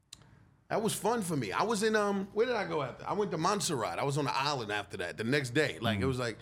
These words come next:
Speaker 1: they like, "Yo, you canceled?" I'm like, "Word?" <laughs> Shit,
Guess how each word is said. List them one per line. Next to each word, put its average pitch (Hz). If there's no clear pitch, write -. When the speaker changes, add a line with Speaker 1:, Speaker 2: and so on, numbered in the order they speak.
Speaker 1:
they 220
like, 240
"Yo, 233
you 240
canceled?" 277
I'm 330
like, 180
"Word?" 381
<laughs> -
Shit, 190